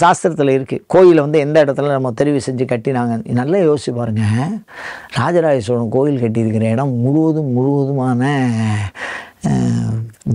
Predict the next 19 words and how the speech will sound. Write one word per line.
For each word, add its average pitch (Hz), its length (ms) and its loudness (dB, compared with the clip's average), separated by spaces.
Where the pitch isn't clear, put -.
நீர்ப்பாசன 135 720 -2
பகுதி. 117 360 -2
அங்க 131 300 0
அவ்வளோ 160 400 2
தூரம் 185 360 0
லோடு 170 300 2
ஏறவே 165 300 -2
ஏறாது, 117 260 -8
அப்படியே 165 320 4
கீழே 220 300 8
இறங்கும், 151 260 2
பில்டிங் 202 260 6
வந்து 190 140 8
உள்ளே 196 200 8
இறங்கும், 135 280 0
அவ்வளோ 185 280 6
வெயிட் 208 280 4
ஏற்றிருக்கா. 135 380 -2
அதை 143 260 -2